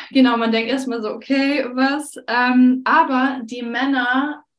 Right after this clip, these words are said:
die israelitischen Männer haben Großartiges durch ihr Warten und ihr Vert-, vor allem Vertrauen, ähm, in Gott, gro-, also Großes erlebt, ähm, und bewirkt.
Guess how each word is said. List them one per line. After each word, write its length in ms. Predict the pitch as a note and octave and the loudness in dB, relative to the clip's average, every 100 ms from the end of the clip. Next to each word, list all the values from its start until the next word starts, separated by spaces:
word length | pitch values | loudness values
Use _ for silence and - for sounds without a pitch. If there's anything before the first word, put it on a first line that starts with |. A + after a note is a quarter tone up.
| - | -14
die 240 | A3 A3+ | -6 -4
israelitischen 840 | B3 - A#3 A3+ B3+ C4+ B3+ A3+ | -4 -4 -4 -2 -2 -4 -2 -2
Männer 580 | G#3+ B3 A#3+ G#3+ A3 A3 | -2 -4 -4 -2 -2 -6
haben 560 | - - A3 A3+ A3+ A3 | -10 -6 -2 -2 -2 -4
Großartiges 1000 | - A3 D4 D4 - F#3+ - G#3 G#3 G#3 | -6 -2 -2 -2 -6 -8 -8 -8 -8 -10
durch 320 | - G#3 G#3 A3 | -6 -4 -4 -6
ihr 180 | G3+ | -6
Warten 460 | F#3+ G3+ B3+ - G3+ | -2 -2 -2 -6 -8
und 160 | G3 G3 | -8 -6
ihr 140 | G3 | -8
Vert-, 460 | - F#3+ - - - | -4 -6 -4 -12 -8
vor 140 | A3 G#3+ | -4 -2
allem 200 | A#3 A#3 | 0 -2
Vertrauen, 800 | A3 G3 - G#3 G#3 G#3+ G#3+ G#3+ - - - - | -6 -12 -10 -4 -2 0 -2 -6 -10 -16 -16 -4
ähm, 560 | G#3 G#3 G#3 G#3 G#3 A3 | -2 0 -2 -6 -10 -8
in 200 | A3 A3 | 0 0
Gott, 340 | A3 G#3+ G3+ - | 0 -2 -4 -8
gro-, 320 | - A#3 A3+ | -4 -2 -2
also 260 | G#3 G3 G#3+ | -4 -8 -10
Großes 640 | - A#3+ B3 B3+ A3 - | -6 0 0 0 -8 -6
erlebt, 600 | G#3 G3+ G3 F#3+ - - | -6 -4 -6 -6 -10 -6
ähm, 360 | - G3+ G3+ G#3 | -2 -2 -2 -4
und 240 | G#3 G3 | -6 -6
bewirkt. 640 | - F#3+ G3 G#3 G3 - | -6 -6 -2 0 -2 -6